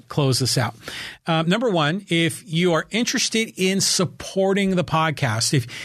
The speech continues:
if you enjoy what you're getting, you wanna be a supporter, maybe you wanna be a monthly contributor, go to my website, john riley project dot com. There's a button there you can donate. If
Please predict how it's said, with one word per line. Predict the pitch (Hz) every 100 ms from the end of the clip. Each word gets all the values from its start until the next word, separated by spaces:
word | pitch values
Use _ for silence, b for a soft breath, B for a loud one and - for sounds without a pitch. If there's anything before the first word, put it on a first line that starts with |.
| B
if | 165 160
you | 175
enjoy | 147 113 151 202
what | 220
you're | 208
getting, | 180 147 175 180 180
you | 175 143
wanna | 135 151 196
be | 160 190
a |
supporter, | 170 - 151 - 185 185
maybe | 160 185 214
you | 214
wanna | 190 190
be | 170
a | 143
monthly | 139 151 180 190 180
contributor, | 156 147 - 208 196 117 - - B B B B B -
go | 175
to | 220
my | 214
website, | 156 165 - 151 143
john | 123 143 143 170
riley | 151 147 147
project | - 143 147 151 147 -
dot | 123 117
com. | - 156 156 202 233 _ B B B B
There's | 147 127
a |
button | 120 117 180 185
there | 180
you | 185
can | 208 160
donate. | 185 247 113 - _ - _ _ B B
If | - 123